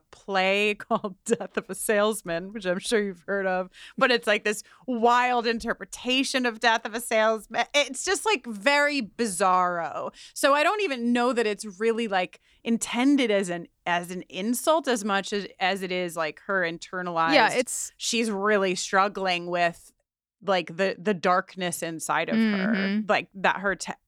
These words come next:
Speaker 1: like, and, and really trying to differentiate for herself, like, what makes her a slayer versus what makes her just a killer.
Speaker 2: Mm-hmm.
Speaker 1: Uh, and, and, you know, t-, and telling, like, telling Faith that, like, they're not the law,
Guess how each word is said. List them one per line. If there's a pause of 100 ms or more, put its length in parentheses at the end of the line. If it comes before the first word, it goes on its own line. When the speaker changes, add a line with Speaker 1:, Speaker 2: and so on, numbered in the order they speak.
(140)
Speaker 1:
like,
and,
and
really
trying
to
differentiate
for
herself, (300)
like,
what
makes
her
a
slayer
versus
what
makes
her
just
a
killer.
Speaker 2:
Mm-hmm.
Speaker 1:
Uh,
and,
and,
you
know, (120)
t-,
and
telling,
like,
telling
Faith (180)
that,
like, (240)
they're
not
the
law,